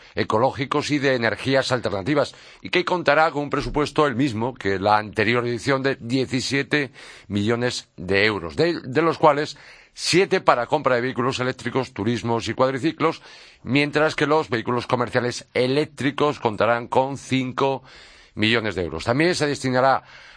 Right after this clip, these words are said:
al plan de infraestructuras, puntos de recarga, en concreto otros cinco millones. Y por último, se mantienen las ayudas entre dos mil y quince mil euros para puntos de recarga.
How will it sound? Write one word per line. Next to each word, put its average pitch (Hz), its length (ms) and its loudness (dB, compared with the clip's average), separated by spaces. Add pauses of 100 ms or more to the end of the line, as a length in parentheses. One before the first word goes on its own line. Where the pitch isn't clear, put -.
al 110 240 2
plan 160 300 4
de 160 80 -2
infraestructuras, 147 840 0
puntos 151 460 -2
de 139 80 2
recarga, 127 360 0
en 127 100 -6
concreto 107 360 -2
otros 113 240 -4
cinco 135 260 -2
millones. 147 380 0
Y 147 60 -2
por 165 140 2
último, 135 340 -2 (320)
se 135 180 0
mantienen 131 460 2
las 120 180 0
ayudas 120 380 0
entre 104 260 -2
dos 92 220 -4
mil 160 200 0
y 170 60 -4
quince 147 340 -2
mil 147 160 0
euros 151 380 0
para 156 400 2
puntos 151 460 -2
de 120 80 2
recarga. 143 440 0